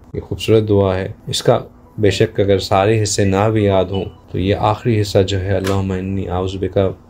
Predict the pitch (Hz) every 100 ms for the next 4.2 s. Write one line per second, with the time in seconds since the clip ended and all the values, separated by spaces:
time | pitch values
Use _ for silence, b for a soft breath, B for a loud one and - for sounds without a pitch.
0 | - 98 92 87 - 101 98 - - 98
1 | 101 - - 92 95 95 95 85 95 95
2 | - 101 - - - - - - 107 -
3 | 113 - 113 101 98 101 101 101 101 95
4 | 101